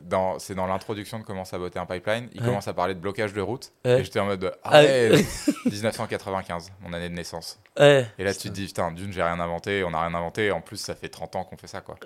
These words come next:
Speaker 2: Ouais, c'est ouf.
Speaker 1: Et du coup, c'est, bon, ouais, ça te pose des questions sur, euh,
Speaker 2: T'as pas encore trente ans, Jean-Louis.
Speaker 1: Non, ça va.
Speaker 2: <laughs>
Speaker 1: Bientôt.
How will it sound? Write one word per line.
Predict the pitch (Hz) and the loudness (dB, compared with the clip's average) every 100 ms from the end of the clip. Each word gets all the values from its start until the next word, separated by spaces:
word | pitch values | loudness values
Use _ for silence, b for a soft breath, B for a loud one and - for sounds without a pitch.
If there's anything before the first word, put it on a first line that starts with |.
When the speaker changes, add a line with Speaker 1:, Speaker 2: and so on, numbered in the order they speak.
| 415 | -10
Speaker 2:
Ouais, | 139 | -8
c'est | 117 - | -8 -10
ouf. | 113 - - | -12 -12 -16
Speaker 1:
Et | - 80 80 | -8 -6 -8
du | 78 | -10
coup, | - | -18
c'est, | - - 82 - _ | -16 -14 -14 -16 _
bon, | 87 82 73 _ _ _ | -10 -8 -8 _ _ _
ouais, | 80 78 _ _ | -8 -8 _ _
ça | 80 | -20
te | |
pose | 90 80 | -14 -12
des | 78 | -12
questions | 80 - 82 | -12 -14 -14
sur, | - 78 | -12 -12
euh, | 76 80 | -10 -2
Speaker 2:
T'as | 80 | 0
pas | - | 2
encore | 139 135 | 4 4
trente | - 127 | 4 0
ans, | 120 | -2
Jean-Louis. | 107 110 107 - - | -4 -4 -4 -8 -2
Speaker 1:
Non, | 87 | 2
ça | 190 | 4
va. | - 214 - - 233 - 247 | 6 8 8 10 8 10 10
Speaker 2:
<laughs> | - | 10
Speaker 1:
Bientôt. | 226 - | 8 8